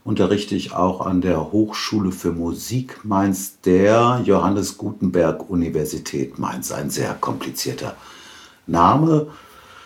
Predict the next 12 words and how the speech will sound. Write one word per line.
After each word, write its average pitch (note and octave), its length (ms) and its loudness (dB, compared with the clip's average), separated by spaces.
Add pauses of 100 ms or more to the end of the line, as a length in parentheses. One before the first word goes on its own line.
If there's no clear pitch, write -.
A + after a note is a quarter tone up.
(260)
Dann A#2 260 4
und F2+ 160 2
wann A#2 400 6
schreibe G#2+ 560 2
ich - 220 -2
auch E2+ 480 -2 (300)
Texte - 460 0
über B2 180 6
Musik C3 720 0
oder B1+ 260 -4
über G#1+ 280 -6
Soundart. A2+ 1000 0